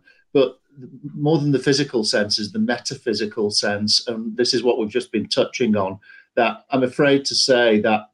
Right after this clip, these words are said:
people's, uh, risk-averse nature really got the better of them during, during this year.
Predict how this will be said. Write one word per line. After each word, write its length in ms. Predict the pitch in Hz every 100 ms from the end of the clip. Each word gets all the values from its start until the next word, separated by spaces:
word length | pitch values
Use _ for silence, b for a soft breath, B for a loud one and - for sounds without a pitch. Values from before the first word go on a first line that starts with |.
| _
people's, 680 | 139 127 - 110 110 107 b b b 113
uh, 180 | 107
risk-averse 1000 | 117 131 127 - - 117 107 120 117 110 120
nature 720 | 117 120 120 - 104 98 - _ _ _ -
really 380 | 139 139 131
got 220 | 123 123 117
the 80 |
better 440 | 107 123 - 135 107
of 200 | 101 104
them 240 | 104 104
during, 460 | 113 104 101 101 107
during 360 | 117 110 107
this 300 | 104 104 -
year. 360 | 113 101 101 98